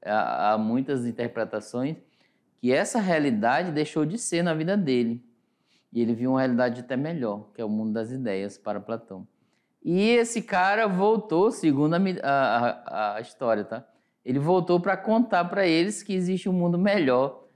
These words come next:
Só que esses aqui não acreditaram, porque a realidade deles era essa. Eles não acreditaram no que ouviram. Esse só acreditou porque ele fugiu e foi ver.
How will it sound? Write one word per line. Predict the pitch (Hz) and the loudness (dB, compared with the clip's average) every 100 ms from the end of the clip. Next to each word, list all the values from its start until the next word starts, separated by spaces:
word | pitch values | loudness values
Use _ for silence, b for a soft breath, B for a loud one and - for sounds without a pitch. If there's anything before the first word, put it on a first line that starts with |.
| b | b
Só | _ 160 | _ -4
que | 170 226 | 0 0
esses | 226 220 | 0 0
aqui | 208 196 196 | 0 0 0
não | 214 | 0
acreditaram, | 220 226 330 370 - 175 185 160 | 2 2 2 0 0 2 2 0
porque | 156 170 170 180 139 120 - _ _ _ | 0 -2 2 2 4 0 -8 _ _ _
a | - | -12
realidade | 107 123 123 135 131 | -4 -2 2 0 2
deles | 123 120 | 0 2
era | 127 127 156 | 0 -2 -2
essa. | 190 131 151 - _ _ - | -4 -6 -8 -18 _ _ -10
Eles | 113 107 | -6 -4
não | 117 | -2
acreditaram | 120 127 147 175 175 127 135 165 180 b b b b - | -2 -2 -4 -6 -2 0 2 -2 -8 b b b b -8
no | - | -8
que | - | 2
ouviram. | 180 190 135 131 131 131 - _ _ _ _ _ b b b - | 2 2 2 2 2 -4 -12 _ _ _ _ _ b b b -2
Esse | 131 139 175 | 0 0 -2
só | 160 | 0
acreditou | 147 156 139 131 127 | 0 2 2 2 0
porque | 160 185 | -2 0
ele | 175 | -2
fugiu | 175 165 123 131 | -2 -2 -2 -2
e | 147 | -4
foi | 143 202 | -4 -4
ver. | 208 143 135 139 | -4 -4 -6 -10